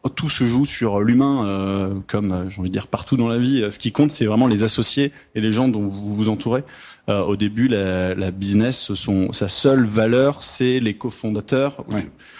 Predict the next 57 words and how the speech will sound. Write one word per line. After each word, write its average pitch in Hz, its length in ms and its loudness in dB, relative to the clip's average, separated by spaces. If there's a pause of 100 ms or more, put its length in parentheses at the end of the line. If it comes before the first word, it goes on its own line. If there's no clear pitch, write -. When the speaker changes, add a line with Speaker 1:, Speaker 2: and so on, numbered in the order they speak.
(140)
Speaker 1:
Euh, 98 340 0
et 110 80 -2
comment 123 280 4
ils 117 60 4
s'entendent 139 460 2
et - 40 0
comment 120 260 2
ils 113 80 2
sont, 104 320 0
ils - 80 0
se - 120 -2
complètent 127 440 -2
les 113 160 0
uns 110 80 4
les 120 140 0
autres. 127 160 -4
C'est 117 100 -10
ça 135 140 0
la 117 80 0
seule 113 180 -4
valeur. 120 220 0
D'ailleurs, 104 180 -2
quand, 101 160 -2 (400)
quand - 80 -2
tu - 120 -4
fais - 160 -2
une, 104 120 2
euh, 92 460 0
une 101 160 2
ronde 110 180 2
d'investissement, 113 680 0 (340)
les 110 200 2
investisseurs, 110 420 -2
ils 110 60 -4
t'expliquent - 300 -6
qu'ils 110 160 0
investissent 104 280 -2
sur - 180 -4
toi. 123 240 0
Tu - 120 -4
peux 107 100 -2
leur 90 100 -2
montrer 92 240 -2
tous 113 120 -4
les 98 80 -2
chiffriers - 400 -2
Excel 107 280 -4
que - 100 -10
tu - 140 -4
veux. 117 200 2 (560)
Bon, - 160 0
la, 85 140 -6
à - 160 -8
la - 60 -8
fin, 110 160 0
euh, 98 380 0
voilà, 101 200 -10